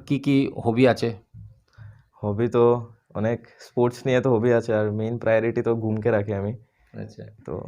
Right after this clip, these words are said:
Speaker 1: ঘুম
Speaker 2: অনেক
Speaker 1: থেকে এনার্জি পাও?
Speaker 2: এনার্জি অনেক রিস্টোর হয় বডিতে।
Speaker 1: বাহ, কত ঘন্টা ঘুমাও?
Speaker 2: টুয়েলভ hours or more than that।
Speaker 1: বাহ, এটা তো রেকর্ড হয়ে যাবে না? এখন ওয়ার্ল্ডের মধ্যে রেকর্ড হয়ে যাবে, তুমি টুয়েলভ আওয়ার্স ঘুমাও।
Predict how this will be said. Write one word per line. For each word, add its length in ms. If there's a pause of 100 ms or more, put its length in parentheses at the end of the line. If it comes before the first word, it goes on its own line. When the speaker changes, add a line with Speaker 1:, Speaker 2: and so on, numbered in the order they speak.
(180)
Speaker 1:
ঘুম 120
Speaker 2:
অনেক 100
Speaker 1:
থেকে 160
এনার্জি 320
পাও? 300
Speaker 2:
এনার্জি 320
অনেক 200
রিস্টোর 300
হয় 100
বডিতে। 300 (200)
Speaker 1:
বাহ, 240 (640)
কত 140
ঘন্টা 260
ঘুমাও? 340 (680)
Speaker 2:
টুয়েলভ 220
hours 380
or 120
more 180
than 180
that। 100 (220)
Speaker 1:
বাহ, 260 (240)
এটা 200
তো 120
রেকর্ড 300
হয়ে 140
যাবে 180
না? 200 (380)
এখন 240
ওয়ার্ল্ডের 340
মধ্যে 180
রেকর্ড 260
হয়ে 100
যাবে, 180
তুমি 260
টুয়েলভ 400 (480)
আওয়ার্স 500
ঘুমাও। 480